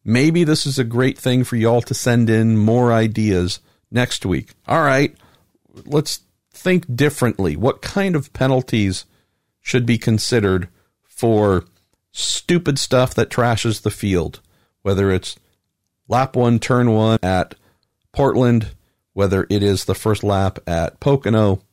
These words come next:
Get some more ideas coming in. Please send those in here, and definitely look forward to reading them here soon. Heather then says, "Now to my husband's question. In recent podcasts, you've talked about some of the ways stories form through your relationships with sources.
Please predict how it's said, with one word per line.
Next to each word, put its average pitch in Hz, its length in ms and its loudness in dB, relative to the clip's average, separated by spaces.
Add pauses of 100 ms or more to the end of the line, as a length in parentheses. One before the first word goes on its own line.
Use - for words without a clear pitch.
(960)
Get 160 140 -2
some 160 140 -2
more 156 120 2
ideas 127 360 2
coming 90 260 0
in. 76 120 -4
Please 135 360 0
send 117 260 0
those 107 220 2
in 104 160 0
here, 104 280 0
and 95 160 -2 (380)
definitely 101 320 -2
look 98 120 -2
forward 95 180 -2
to 87 60 -4
reading 95 260 -2
them 90 180 -2
here 87 180 -4
soon. 104 440 0 (1200)
Heather 139 240 2
then 135 200 2
says, 117 240 0
"Now 143 140 2
to 165 80 2
my 143 100 2
husband's 135 420 0
question. 107 480 -2 (580)
In 120 140 2
recent 170 380 0
podcasts, 131 720 -4 (380)
you've 110 160 -6
talked 143 300 0
about 123 360 0 (240)
some - 260 0
of 185 80 2
the 123 80 4
ways 95 180 2
stories 123 460 0
form 117 360 0
through 110 180 -2
your 90 160 -2
relationships 101 680 -2
with - 120 -10
sources. 117 520 -4